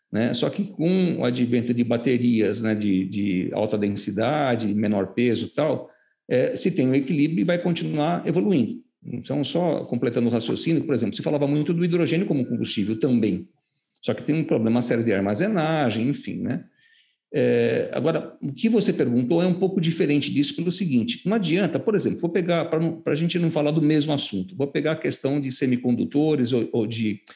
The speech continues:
circuitos integrados e tal. Hoje a gente tá com um problema sério em nível mundial, porque ficou tudo concentrado na Ásia,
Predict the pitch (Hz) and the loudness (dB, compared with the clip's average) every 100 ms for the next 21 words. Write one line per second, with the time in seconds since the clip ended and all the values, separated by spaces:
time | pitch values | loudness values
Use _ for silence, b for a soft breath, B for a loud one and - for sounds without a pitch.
0 | B - - 143 143 127 127 123 120 117 | B -4 0 2 2 2 0 2 0 0
1 | 143 - - 127 - - _ - - 220 | 0 -2 -4 -4 -4 -14 _ -4 2 2
2 | 156 147 143 147 139 127 127 113 - 143 | 2 0 0 -2 0 0 2 2 2 2
3 | 123 101 143 127 113 117 117 117 139 143 | 2 2 2 2 2 2 2 2 0 0
4 | 127 123 127 - 123 - 165 - 135 139 | -2 -4 -6 -4 -6 -2 -4 -2 -2 0
5 | 120 113 117 143 151 127 156 165 180 185 | 0 0 0 0 0 2 2 0 -2 -4